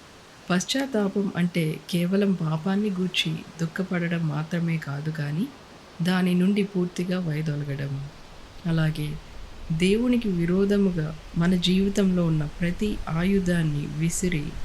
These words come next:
ఆయన అధికారమునకు విధేయత చూపడం. మనం నిజంగా దేవుణ్ణి ప్రేమిస్తే మనం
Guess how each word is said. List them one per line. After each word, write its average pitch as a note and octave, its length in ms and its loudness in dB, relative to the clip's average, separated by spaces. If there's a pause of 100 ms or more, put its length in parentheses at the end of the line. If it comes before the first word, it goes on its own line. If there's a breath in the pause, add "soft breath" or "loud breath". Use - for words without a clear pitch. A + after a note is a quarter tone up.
(160)
ఆయన E3 260 2
అధికారమునకు E3 800 0
విధేయత D#3+ 500 0
చూపడం. C#3+ 720 -4 (760)
మనం F#3 260 2
నిజంగా G3 440 2
దేవుణ్ణి F#3 480 2
ప్రేమిస్తే E3+ 760 -2 (720)
మనం F#3 300 4